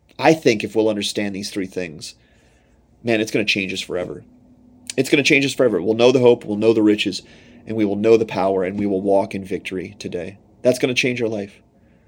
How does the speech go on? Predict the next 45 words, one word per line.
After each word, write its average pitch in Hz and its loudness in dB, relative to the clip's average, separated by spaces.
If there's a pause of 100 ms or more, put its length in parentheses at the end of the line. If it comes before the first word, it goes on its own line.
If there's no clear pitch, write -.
(680)
I 113 -8
pray 120 4
that 110 4
you 101 -4
would 101 -4
know 101 -4
that 92 -6
power. 98 -4
I 98 -6
pray 110 2
that 104 -2
you 101 -6
would 104 -4
know 104 -4
that 98 -4
hope. 98 -6
I 101 -8
pray 110 -2
that 101 -4
you 101 -10
would 101 -10
know 104 -4
those 95 -6
riches, 95 -10 (1040)
and 107 -4
that 107 2
you 113 2
would 104 2
see 113 0
Jesus 104 0
today 95 -2
and 95 -4
everything 104 -6
that 92 -4
is 92 -6
beautiful 101 -2
and 101 -8
valuable 95 -2
about 95 -6
him, 95 -10
and 92 -12
you 98 -6
would 95 -8
say, 87 -6
"Okay, 107 -6